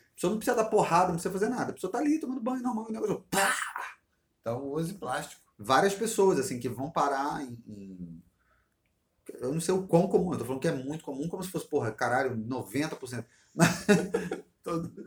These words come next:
Speaker 1: mas a pessoa vai parar no hospital com, caralho, vários cortes, né? Com situação severa, assim, é perigosíssimo.
Speaker 2: Então, use,
Speaker 1: É.
Speaker 2: use aquela,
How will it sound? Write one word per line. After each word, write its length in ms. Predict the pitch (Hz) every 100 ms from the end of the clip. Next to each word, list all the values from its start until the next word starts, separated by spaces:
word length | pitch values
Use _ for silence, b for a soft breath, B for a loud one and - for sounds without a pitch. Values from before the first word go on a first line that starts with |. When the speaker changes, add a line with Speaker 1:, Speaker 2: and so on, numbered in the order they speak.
| - 131
Speaker 1:
mas 180 | 131 127
a 60 |
pessoa 260 | 139 147 143
vai 300 | 135 131 170
parar 380 | 160 135 135 170
no 80 | 135
hospital 420 | - - 113 143
com, 180 | 127 120 _ - - -
caralho, 360 | 123 123 135
vários 180 | 117 -
cortes, 640 | - - 123 151 123 - -
né? 280 | 120 135 117
Com 140 | 110
situação 580 | 104 - - 101 120 127
severa, 440 | - - - 110 110
assim, 320 | - 104 95
é 120 | 92 90 _ _ _ _ _ _ _ _ _ -
perigosíssimo. 760 | 104 120 143 113 107 101 87 - _ _ _
Speaker 2:
Então, 380 | 110 - 175 107 113
use, 380 | 117 123 156
Speaker 1:
É. 280 | 160 85 - -
Speaker 2:
use 460 | 123 123 143 139 135
aquela, 540 | 120 131 127 123 117